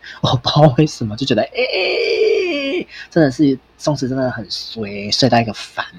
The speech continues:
吼。嗯，就没办法。那因为松子她非-，以-，从小时候就没有获得关爱，所以她觉得感情，情这一块东西，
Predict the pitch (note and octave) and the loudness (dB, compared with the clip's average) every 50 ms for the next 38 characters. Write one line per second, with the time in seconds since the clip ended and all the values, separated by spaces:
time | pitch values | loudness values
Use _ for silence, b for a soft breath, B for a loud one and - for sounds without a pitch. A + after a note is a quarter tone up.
0 | - - - - - - B B B B B B B B B B B B _ - | -14 -12 -12 -12 -12 -14 B B B B B B B B B B B B _ -14
1 | A2 F2+ - _ - D3 B2 A2+ A#2+ A#2+ A2 - C3 A#2+ - - - F#2+ - - | -14 -14 -12 _ -4 -4 -4 -2 -4 -6 -4 -2 -2 -2 -2 -4 -4 -4 -4 -6
2 | B B B B _ - A3 A#3 B3+ B3 A#3+ - A3+ A3+ - - - - D#3+ D#3+ | B B B B _ 2 4 4 6 4 4 4 2 0 0 -2 -4 -2 -2 -2
3 | D#3+ D#3+ B B B B B _ - G3+ F#3+ - - E3 C3+ C3+ - - - C#3 | -2 -4 B B B B B _ -6 -6 -6 -4 -4 -4 -4 -6 -6 -6 -4 -4
4 | B2+ B2 B2+ C#3 C#3+ D3+ - - A#2 - - B2+ - D3+ C#3+ D3 E3+ D3 C3 B2+ | -2 -2 -2 -2 -2 -2 -2 -2 -2 -2 -4 -4 -2 -2 0 0 0 0 0 0
5 | C3 C3 G2+ F#2+ - - B2 A#2+ A2 G2 - - A2 F#2+ - - - - D3+ C#3+ | -2 -6 -6 -10 -10 -8 -8 -8 -8 -12 -12 -10 -10 -10 -8 -10 -8 -6 -4 -2
6 | D3 D#3 - - A2 - A#2+ A2 - - G2 F2 F2 - - - - - - _ | -2 -2 -2 -4 -6 -6 -6 -8 -10 -10 -12 -14 -12 -12 -10 -10 -10 -10 -14 _
7 | _ - - - - - G#2+ G2 G#2 A#2+ A#2+ - E3+ D#3 A#2+ G#2+ G#2+ _ - - | _ -20 -14 -8 -6 -6 -6 -6 -10 -12 -6 -4 -4 -4 -4 -6 -10 _ -12 -10
8 | - G2 F2 - - G2 G2+ A2 - - G#2 G2 G2+ | -10 -10 -10 -12 -16 -16 -14 -12 -12 -10 -12 -12 -12